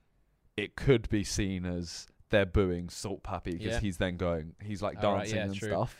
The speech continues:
Speaker 2: Yeah. The fans are weird, weird in the sense that, like, I love it. I love how fickle people are because, like, the <laughs> one moment they're, like, booing someone,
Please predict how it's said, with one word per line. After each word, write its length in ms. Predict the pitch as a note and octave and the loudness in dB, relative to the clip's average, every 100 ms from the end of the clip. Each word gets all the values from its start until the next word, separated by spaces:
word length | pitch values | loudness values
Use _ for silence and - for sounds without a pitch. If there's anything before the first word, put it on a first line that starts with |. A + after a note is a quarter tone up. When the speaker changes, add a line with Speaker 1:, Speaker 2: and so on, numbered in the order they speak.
| - - | -20 -6
Speaker 2:
Yeah. 260 | G#2 G2 G2 - - - | -2 -2 -4 -10 -14 -4
The 60 | |
fans 240 | - D4 F3 | 2 4 8
are 60 | |
weird, 200 | D3 C#3+ | 8 8
weird 300 | B2+ B2+ G2+ | 6 4 2
in 80 | A2+ | -2
the 60 | C3+ | -4
sense 160 | C#3+ | -4
that, 100 | B2 | -4
like, 280 | A#2+ A2+ A2+ - | -2 -2 -2 -2
I 60 | |
love 180 | C#3 C#3 | 0 0
it. 40 | |
I 100 | G2+ | 0
love 140 | C3+ E3 | 0 2
how 100 | D3 | 2
fickle 280 | - D#3 C#3 | 0 -2 -2
people 240 | C3 A#2+ | -2 0
are 200 | A2+ C3+ | 0 -2
because, 320 | C#3 B2 B2+ | -4 -6 -2
like, 260 | C3 B2 A#2+ B2+ | 0 0 -2 -8
the 120 | B2+ | -10
<laughs> 120 | - | -4
one 160 | E3+ F#3 | -2 0
moment 320 | C3 A2 G#2+ | 0 0 -2
they're, 100 | B2 | 2
like, 340 | B2+ A#2+ A#2+ - - - - | 2 2 -2 -18 -20 -6 6
booing 240 | F3+ G3+ | 8 8
someone, 520 | D3+ C3 A2+ G#2 D3 | 2 -2 -2 -4 -6